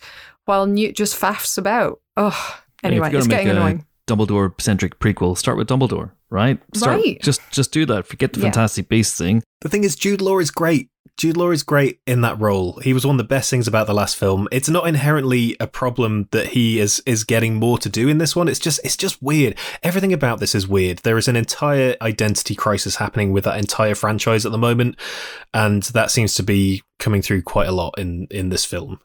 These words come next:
Speaker 3: and how different it seems to be from what we've had before.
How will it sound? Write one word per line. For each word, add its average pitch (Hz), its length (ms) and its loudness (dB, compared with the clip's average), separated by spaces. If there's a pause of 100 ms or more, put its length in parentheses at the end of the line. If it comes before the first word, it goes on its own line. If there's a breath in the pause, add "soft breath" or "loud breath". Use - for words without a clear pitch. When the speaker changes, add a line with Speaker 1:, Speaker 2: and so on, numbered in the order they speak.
(160)
Speaker 3:
and 92 320 -6 (540)
how 87 320 -4
different 98 400 -2
it - 20 -6
seems 92 240 -2
to - 80 -6
be 87 140 -4
from 90 160 -6
what 87 100 -4
we've - 320 -6
had - 240 -6
before. 82 460 -10